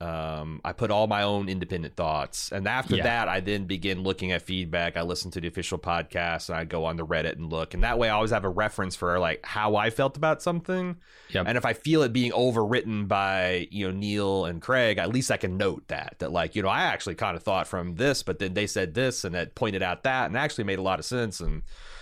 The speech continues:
Speaker 1: so I
Speaker 2: Uh-huh.
Speaker 1: don't know. Uh, but they, the thing is, they're also just really good storytellers,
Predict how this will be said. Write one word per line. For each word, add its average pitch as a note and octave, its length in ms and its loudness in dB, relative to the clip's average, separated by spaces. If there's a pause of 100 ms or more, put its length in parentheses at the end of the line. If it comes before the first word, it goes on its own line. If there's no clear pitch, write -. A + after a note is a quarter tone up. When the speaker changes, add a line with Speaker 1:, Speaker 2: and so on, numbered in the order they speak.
(360)
Speaker 1:
so G#2 60 2
I - 20 4
Speaker 2:
Uh-huh. F3 100 6
Speaker 1:
don't A2+ 120 4
know. E2 240 0 (240)
Uh, G#2 240 2
but D#3 160 0
they, F#3+ 140 4
the F3+ 160 2
thing G#3 180 2
is, D3+ 180 2
they're C#3+ 160 4
also D3+ 220 2
just A#2+ 180 -4
really A#2+ 240 2
good F#2+ 160 0
storytellers, C#2+ 880 -2